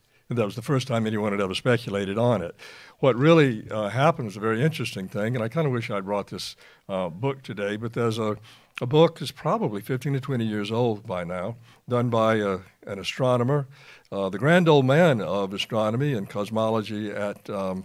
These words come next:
Cambridge University, Martin Rees, wrote something called Just Six Numbers. Just Six Numbers. And it's a small book, wonderful book. Uh, if you could still find it, it's a wonderful, quick read.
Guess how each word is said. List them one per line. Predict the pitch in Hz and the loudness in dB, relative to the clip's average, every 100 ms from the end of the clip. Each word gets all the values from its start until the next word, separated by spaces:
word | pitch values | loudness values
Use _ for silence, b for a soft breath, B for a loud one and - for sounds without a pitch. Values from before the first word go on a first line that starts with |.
| - | -12
Cambridge | - 117 104 98 | -8 -6 -6 -6
University, | 95 95 120 127 107 90 - B B - | -6 -2 0 -2 -6 -12 -14 B B -6
Martin | 120 123 117 104 | -2 -2 -4 0
Rees, | 135 160 92 - | 4 4 0 -6
wrote | 113 104 | -6 -4
something | 127 107 127 | -4 -4 -4
called | 110 110 98 | -2 -2 -2
Just | 92 110 165 147 - | -6 0 2 2 -4
Six | - - 135 - - | -6 -4 -4 -4 -8
Numbers. | 120 104 120 95 - - - b b b b _ - | -4 0 0 0 -8 -14 -16 b b b b _ -12
Just | 98 135 139 - | -2 0 0 -4
Six | - 127 - | -4 -2 -2
Numbers. | 117 110 95 95 | 0 -2 -2 -8
And | 98 110 B B B | -10 -10 B B B
it's | - | -10
a | |
small | - 147 185 233 | -4 2 2 6
book, | 175 175 175 - | 8 6 4 -16
wonderful | - 98 147 208 - 170 | -10 4 8 8 6 4
book. | 135 123 131 139 | 6 4 4 -2
Uh, | |
if | 107 98 | -4 -4
you | 110 | -10
could | - 95 | -10 -6
still | - 143 | 2 2
find | 135 135 131 | 4 2 4
it, | 135 | 2
it's | 131 | -2
a | |
wonderful, | 107 127 139 151 131 | 0 0 0 -2 -4
quick | - 117 - | -2 -4 0
read. | 135 156 110 | 2 4 2